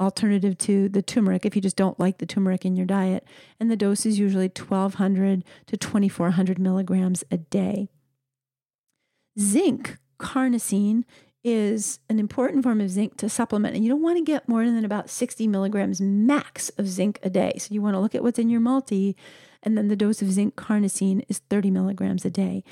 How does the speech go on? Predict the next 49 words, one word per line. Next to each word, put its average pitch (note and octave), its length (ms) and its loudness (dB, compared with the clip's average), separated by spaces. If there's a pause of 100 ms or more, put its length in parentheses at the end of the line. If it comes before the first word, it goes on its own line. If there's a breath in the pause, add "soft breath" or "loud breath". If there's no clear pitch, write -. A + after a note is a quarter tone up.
(200 loud breath)
For B3+ 180 0
most B3+ 340 2
people, D#4+ 540 0
honestly, C4+ 580 2 (140)
over A#3 320 0
thirty A#3 300 0
milligrams G#3 540 0
a F#3 60 0
day, G3+ 400 0 (420 loud breath)
they A3+ 220 0
might B3+ 240 0
not A3+ 220 -2 (240)
feel A#3 280 0
that G3 160 0
great. G3+ 260 0
You G3 60 -4
can G3+ 100 -4
get G#3 100 0
some G3+ 140 0
intestinal A3 460 0
symptoms. B3 340 0
So A3 80 0
my A3+ 160 2
usual A3 380 0
dosing F3+ 320 0
with F3+ 160 -2
my F3 100 0
patients A3 560 -2 (380 loud breath)
is G3 120 0
about F#3+ 380 -2
thirty A3+ 220 2
milligrams A3+ 520 2 (140)
of F#3 160 -4
total G#3 420 0
zinc F#3+ 280 0
a - 80 -2
day. G3 340 2 (340 loud breath)
So - 140 0
look G#3+ 240 2
at - 80 0
what's C#4+ 160 0
in C#4+ 120 2
your D4 100 2
multivitamin G#3 800 0
and G3+ 340 0
make A#3 240 0
up G#3+ 140 -4
the - 100 -2
difference - 540 -4